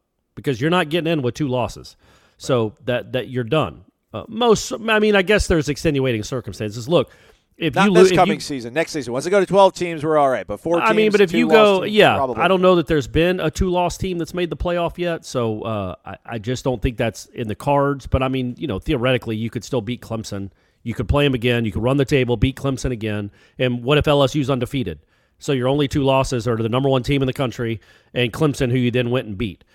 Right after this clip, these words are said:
Speaker 1: Uh, I guess there's an argument to be made, but as we all know, living on planet Earth, if you lose both those games in September, you're not gonna be in the playoff, but you can still win an A C C championship. Um, I get,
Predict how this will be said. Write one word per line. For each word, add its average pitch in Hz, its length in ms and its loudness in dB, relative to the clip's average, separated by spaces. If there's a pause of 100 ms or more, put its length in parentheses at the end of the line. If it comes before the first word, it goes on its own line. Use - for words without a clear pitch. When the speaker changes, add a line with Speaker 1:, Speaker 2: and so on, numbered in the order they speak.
(180)
Speaker 1:
Uh, - 320 -10 (180)
I 113 120 -6
guess 147 320 0
there's 151 180 2
an 139 80 0
argument 139 320 0
to 131 60 -8
be 139 80 -2
made, 139 260 0
but 120 240 -10 (340)
as 165 220 0
we 180 140 2
all 160 160 6
know, 147 200 6
living 127 280 -2
on 117 100 -4
planet 110 300 -4
Earth, 101 320 -8 (280)
if 131 160 0
you 165 160 0
lose 151 280 2
both 127 240 -2
those 110 200 -2
games 131 300 -2
in 110 80 -10
September, 107 400 -8
you're 110 180 -4
not 123 340 -2
gonna 110 120 -4
be 101 80 -6
in 95 80 -4
the 92 60 -6
playoff, 110 400 -2
but - 180 -2
you 151 80 -2
can 151 220 0
still 185 260 0
win 147 180 0
an 131 60 0
A 127 140 0
C 113 160 -8
C 98 160 -10
championship. 90 640 -8 (400)
Um, 104 440 -2 (200)
I 143 120 2
get, 127 280 0